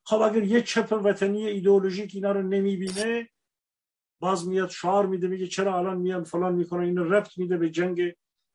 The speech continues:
عراق و خ-، نمی‌دونم، خاور میانه. یا یک کسی این نفرت،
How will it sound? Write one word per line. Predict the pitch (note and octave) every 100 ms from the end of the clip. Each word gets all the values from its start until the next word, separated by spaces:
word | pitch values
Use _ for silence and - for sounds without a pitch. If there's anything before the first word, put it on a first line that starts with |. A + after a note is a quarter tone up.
| -
عراق | F3+ G3 G3 E3
و | F3 D#3+
خ-، | - _ - C#3+ D#3+
نمی‌دونم، | F3+ F3+ F3 E3+
خاور | - E3+ E3+ F3
میانه. | E3 E3+ E3 G3 A3+ A3+ _ _ _ _ E3+
یا | F#3
یک | F#3+ G3+
کسی | - G#3 - G3+ G3
این | G3+ G3 F3
نفرت، | F#3+ F#3+ - A#3 A#3